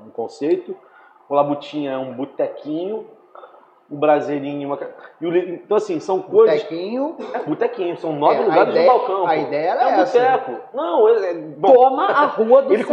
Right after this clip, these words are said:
Speaker 1: continua sendo isso.
Speaker 2: Fecha a Rua do Senado.
Speaker 1: Não,
Speaker 2: De
Speaker 1: olha
Speaker 2: gente.
Speaker 1: só, quem fecha a Rua do Senado é o Armazém do Senado. A gente
Speaker 3: Uma
Speaker 1: vai ali, a gente,
Speaker 3: instituição
Speaker 1: a, a gente tá,
Speaker 3: histórica.
Speaker 1: a gente tá ajudando a encher a rua, que aquilo ali já ficava cheio com os caras, assim.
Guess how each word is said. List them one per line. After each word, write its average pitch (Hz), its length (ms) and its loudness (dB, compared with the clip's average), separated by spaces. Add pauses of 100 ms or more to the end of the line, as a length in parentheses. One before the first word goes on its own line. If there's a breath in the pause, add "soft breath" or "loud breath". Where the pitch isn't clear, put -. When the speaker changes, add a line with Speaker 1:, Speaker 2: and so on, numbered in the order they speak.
Speaker 1:
continua 285 360 4
sendo 311 360 2
isso. 269 300 2 (120)
Speaker 2:
Fecha - 320 2
a - 40 4
Rua 233 140 4
do 247 120 0
Senado. 196 520 -2 (240)
Speaker 1:
Não, 147 200 -2
Speaker 2:
De - 160 -4
Speaker 1:
olha 147 120 4
Speaker 2:
gente. - 80 -4
Speaker 1:
só, - 380 -4
quem 160 160 -8
fecha 147 300 -6
a - 20 -6
Rua 131 160 -6
do 127 80 -12
Senado 120 500 -12 (480)
é 123 60 -4
o 131 80 2
Armazém 143 760 -4
do 196 80 -16
Senado. 123 480 -12 (300 loud breath)
A 127 140 -2
gente 151 260 -4
Speaker 3:
Uma 147 80 -6
Speaker 1:
vai 170 240 8
ali, 156 200 6
a 180 240 6
gente, 226 160 -4
Speaker 3:
instituição 247 280 4
Speaker 1:
a, 190 40 4
a - 40 6
gente - 40 4
tá, 196 240 8
Speaker 3:
histórica. - 320 -2
Speaker 1:
a 160 60 4
gente 202 180 -4
tá 214 80 4
ajudando 214 560 2
a 302 40 0
encher 175 440 -2
a 127 40 -4
rua, 110 280 -10
que - 80 -14
aquilo 143 200 -8
ali 175 200 -4
já 202 160 -4
ficava 180 400 -4
cheio 175 260 -12
com 196 80 -16
os 185 100 -18
caras, 113 420 -10
assim. 95 140 -20